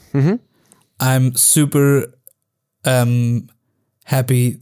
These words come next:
Speaker 2: that this conversation has yet not come to a point where it's a random, cringy, white, two white dudes talk about, talk about racism,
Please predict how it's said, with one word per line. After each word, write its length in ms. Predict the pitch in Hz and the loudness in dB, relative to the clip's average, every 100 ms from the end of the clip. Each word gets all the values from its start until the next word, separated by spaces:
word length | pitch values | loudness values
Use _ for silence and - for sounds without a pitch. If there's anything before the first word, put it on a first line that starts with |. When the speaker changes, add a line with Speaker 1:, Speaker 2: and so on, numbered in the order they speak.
| - | -2
Speaker 2:
that 260 | 127 120 | -2 0
this 240 | 147 151 - | 0 0 -2
conversation 920 | - 127 120 - 127 123 - 127 123 | -2 0 0 0 0 0 -2 -2 -2
has 420 | 131 123 127 - - _ _ _ _ _ _ _ - | -2 -2 -4 -10 -18 _ _ _ _ _ _ _ -6
yet 360 | 143 139 135 | -2 0 0
not 400 | 135 135 147 143 - _ _ _ _ - | 0 0 0 -4 -14 _ _ _ _ -4
come 220 | 151 135 | -2 0
to 120 | 135 | -2
a 40 | 127 | -2
point 460 | 131 127 131 127 - _ _ _ _ - | 0 0 0 -4 -12 _ _ _ _ -4
where 240 | 123 120 | 0 2
it's 440 | 117 120 - - - - - - | 2 -2 -2 -4 -4 -12 -14 -4
a 160 | 127 131 | -2 0
random, 1040 | 131 131 135 131 127 127 127 127 131 131 | 0 0 0 0 0 0 0 0 0 -2
cringy, 960 | 127 - 139 135 131 123 123 120 123 - | -4 -2 0 2 0 0 0 0 -2 -6
white, 440 | - 135 127 127 127 - _ _ | -4 -2 0 -2 -4 -14 _ _
two 260 | - 147 139 | 0 2 2
white 460 | 135 131 127 - - _ _ _ | 2 0 -2 -6 -18 _ _ _
dudes 360 | - 131 127 127 | 0 2 2 0
talk 260 | - 131 123 | 0 -2 -2
about, 520 | 123 120 120 113 - | -2 0 -2 -4 -2
talk 160 | 127 | -2
about 220 | 117 120 117 | 0 0 2
racism, 720 | 123 127 - 117 113 110 | 2 2 0 0 -2 -2